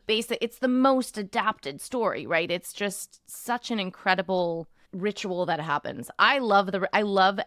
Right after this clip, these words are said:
this, I love the time of year of holiday time. I love the new year and, like, the end of year and the s-, I'm, maybe it's the Capricorn in me. I love summarizing. I like getting down, like, what, you know.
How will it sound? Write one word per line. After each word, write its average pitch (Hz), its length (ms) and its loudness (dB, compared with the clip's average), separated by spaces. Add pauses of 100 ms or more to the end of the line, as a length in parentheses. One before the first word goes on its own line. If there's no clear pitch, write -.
this, 180 380 -8 (140)
I 185 100 2
love 226 160 -4
the 254 80 -2
time 226 300 -2
of 175 120 -4
year 175 220 -2
of 170 80 -8
holiday 170 400 -4
time. 170 300 -6
I - 60 -2
love 202 200 -4
the 214 80 -2
new 196 180 -2
year 180 240 -2
and, 170 80 -2
like, 165 160 -6
the - 160 -10
end 175 220 -2
of 160 100 -4
year 165 320 -2
and 147 220 -6
the - 40 -4
s-, - 300 -10
I'm, 170 360 -4 (720)
maybe 190 320 -4
it's 185 100 -6
the - 80 -6
Capricorn 190 540 -4
in 180 60 0
me. 180 120 0
I 170 40 2
love 170 140 0
summarizing. 170 960 0
I 151 80 -8
like 147 340 -8 (100)
getting 175 320 -2
down, 151 440 2
like, 113 240 -4
what, 165 300 -4
you 180 120 0
know. 156 300 -2